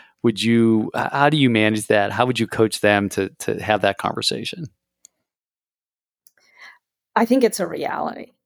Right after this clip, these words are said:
Speaker 2: And I think it's a, I think it's a good reality, um, but it has to be managed and accounted for properly. So I think one of the things that we as embedded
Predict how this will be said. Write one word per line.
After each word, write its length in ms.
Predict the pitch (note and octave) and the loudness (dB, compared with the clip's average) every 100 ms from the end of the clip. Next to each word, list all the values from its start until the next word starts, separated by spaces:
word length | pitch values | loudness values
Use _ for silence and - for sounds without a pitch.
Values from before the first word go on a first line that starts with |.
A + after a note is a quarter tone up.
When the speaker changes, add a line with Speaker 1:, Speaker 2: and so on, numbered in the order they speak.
| _ | _
Speaker 2:
And 120 | G3+ | 0
I 80 | G3+ | 0
think 340 | G3 C#4 C4+ - | 4 2 2 0
it's 240 | G#3 - | -2 0
a, 380 | F#3 F3 E3 D#3 - - | 0 2 0 -2 -4 -2
I 80 | |
think 160 | A3 B3 | 0 2
it's 140 | A3+ | 2
a 40 | G#3+ | 0
good 380 | F3+ A3 G3 F#3 | 0 0 2 0
reality, 720 | F3+ - G2 - - - - - | -2 -2 -6 -8 -10 -16 -14 -2
um, 400 | G3 F#3+ F3+ F#3 _ - | 2 2 0 -6 _ 2
but 120 | G#3+ | 2
it 120 | G#3+ | 2
has 260 | F#3+ A#3 - | 2 2 2
to 80 | A3 | 2
be 140 | A3 | 2
managed 640 | G3+ F#3 - - - - - | 2 0 -2 -6 -8 -12 -6
and 100 | G3 | -6
accounted 540 | F#3+ - G3+ F#3+ - - | -4 -2 -4 -2 -8 -8
for 200 | D#3 D3 | -8 -8
properly. 640 | - - - - - _ - | -6 -8 -8 -20 -20 _ -6
So 340 | G3+ F#3 F#3 - - - - G#3 | 0 0 -2 -6 -20 -20 -10 0
I 40 | |
think 160 | D#4+ B3+ | 2 4
one 160 | A#3+ | 4
of 80 | A#3+ | 4
the 80 | G#3+ | 2
things 520 | G#3 F#3+ F#3+ F#3 - - | 2 4 4 2 0 -6
that 500 | F3 E3+ E3+ - - _ _ | -4 -2 -2 -4 -8 _ _
we 600 | F3+ G#3+ G3+ G#3 G#3 G#3 - _ _ - | -2 0 2 2 0 -2 -6 _ _ -2
as 160 | F#3+ | 0
embedded 680 | G#3 F#3 F#3+ - F#2 A#3 | 0 2 0 0 0 -2